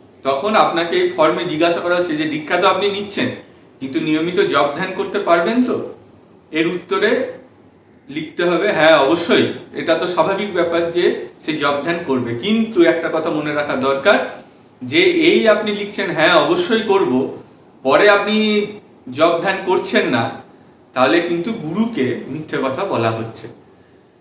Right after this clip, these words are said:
তাই অবশ্যই, হ্যাঁ, এই পয়েন্টটি লিখে পরের পয়েন্টে আসতে হবে।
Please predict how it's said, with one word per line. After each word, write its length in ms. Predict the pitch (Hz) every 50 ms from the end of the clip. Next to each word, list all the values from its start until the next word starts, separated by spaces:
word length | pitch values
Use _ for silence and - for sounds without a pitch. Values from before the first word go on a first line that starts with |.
| _ _
তাই 220 | - 131 143 165 - - 127 - - - - _ _ _ _ _ -
অবশ্যই, 580 | 131 139 151 160 170 - - - 196 208 202 -
হ্যাঁ, 420 | 131 156 180 185 135 113 107 -
এই 200 | 131 139 151 151 -
পয়েন্টটি 360 | 135 135 143 151 143 - 156
লিখে 540 | 156 147 127 123 - - 226 247 - 247 - -
পরের 260 | 151 160 190 208 202 -
পয়েন্টে 600 | 190 170 170 165 165 - 170 175 - 127 120 - -
আসতে 280 | 131 131 127 - - 113
হবে। 240 | 101 101 101 -